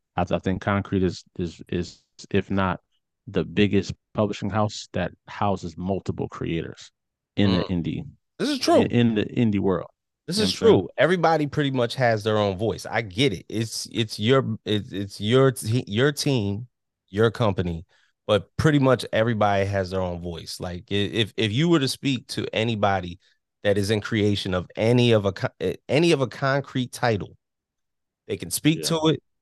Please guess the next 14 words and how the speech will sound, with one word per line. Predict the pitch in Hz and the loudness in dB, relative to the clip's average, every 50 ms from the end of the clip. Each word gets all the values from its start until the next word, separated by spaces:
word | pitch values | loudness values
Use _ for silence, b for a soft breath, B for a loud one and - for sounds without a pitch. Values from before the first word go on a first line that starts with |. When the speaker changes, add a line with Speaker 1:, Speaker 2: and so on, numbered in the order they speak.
| _ _ _ | _ _ _
Speaker 2:
They | - 95 87 | -8 -6 -2
know | 92 104 120 135 | 0 2 2 2
the | 131 | 2
publishing | 110 - 131 117 127 117 - - 123 113 | 2 2 2 2 2 0 0 0 0 0
about | 101 101 104 104 104 104 | 2 2 2 2 2 0
it. | 101 - _ | -2 -6 _
They | 95 92 | -12 -10
know | 92 98 110 127 131 | -6 -2 0 2 2
how | 117 127 123 117 | 2 2 2 2
they're | 110 107 | 2 2
gonna | 104 110 104 98 | 2 2 2 2
market | 98 98 95 95 90 - 104 90 | 0 0 0 -2 -2 -4 -4 -4
it. | 92 90 - - _ _ _ _ _ _ _ _ _ _ _ - | -4 -6 -8 -12 _ _ _ _ _ _ _ _ _ _ _ -2
And | 101 101 98 98 95 92 92 87 | 0 0 0 0 0 -2 -4 -8